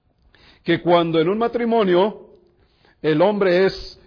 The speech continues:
de seis pies de altura y dos pulgadas, y la mujer es de cinco pies y una pulgada, imagínense la diferencia de fuerza.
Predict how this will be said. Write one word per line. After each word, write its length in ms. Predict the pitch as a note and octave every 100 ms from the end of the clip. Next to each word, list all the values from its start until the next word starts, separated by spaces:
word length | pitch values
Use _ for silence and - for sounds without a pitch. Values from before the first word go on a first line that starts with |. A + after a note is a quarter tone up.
| _
de 360 | B2 D#3 D#3 C#3+
seis 320 | G#3 G#3 G3+
pies 260 | - F#3+ F3
de 40 |
altura 360 | D#3 E3+ F#3+ E3+
y 40 |
dos 200 | E3+ F3
pulgadas, 760 | F#3 E3 D3 D3 F#3 - - - _ _
y 100 | -
la 140 | D3 C#3
mujer 360 | C3+ D3 E3+
es 280 | E3+ E3+ D3
de 420 | C3+ D3+ C#3+ B2 - - _
cinco 520 | _ F3+ F#3+ G#3+ G#3+
pies 280 | D#3+ E3+ D3
y 80 | D3+
una 200 | F3 F3+
pulgada, 680 | G3 F3+ D3+ D#3 F#3 - - _ _ _ _
imagínense 720 | D3 D3+ C3+ G3 G#3+ F#3 F3
la 140 | D#3+ D3+
diferencia 600 | D3+ D#3 D3 D#3+ D3+ E3+
de 120 | E3
fuerza. 500 | D#3+ D3+ C3 A#2 F#2+